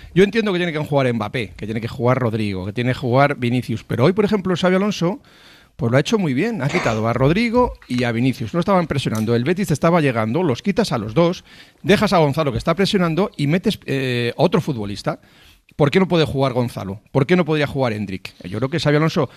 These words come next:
ha empezado a dar con la tecla, está recuperando a jugadores, otros han cogido su mejor versión. A mí me ha gustado mucho la primera parte, por ejemplo, de Bellingham. También al club le gustó mucho el día del Sevilla, no solo por el gol, sino por lo que se sacrificó el futbolista inglés, que se parecía al de hace dos temporadas.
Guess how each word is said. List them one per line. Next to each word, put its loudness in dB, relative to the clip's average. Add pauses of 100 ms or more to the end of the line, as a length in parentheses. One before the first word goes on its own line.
(220)
ha -4
empezado 2
a 4
dar 0
con 2
la 2
tecla, -2
está -2
recuperando 0
a 0
jugadores, 2
otros -2
han -4
cogido -4
su -2
mejor 0
versión. 2
A -8
mí -2
me 0
ha 0
gustado 0
mucho 0 (500)
la 2
primera 2
parte, 0
por -8
ejemplo, -2
de -2
Bellingham. 2 (260)
También 2
al -2
club 0 (160)
le -6
gustó -4
mucho 0 (300)
el -2
día 4
del 2
Sevilla, 2
no 0
solo 0
por 0
el 0
gol, 0
sino -2
por -2
lo 2
que -4
se -6
sacrificó -2
el 2
futbolista -2
inglés, -2
que -4
se -4
parecía -2
al -4
de -2
hace -4
dos -4
temporadas. 2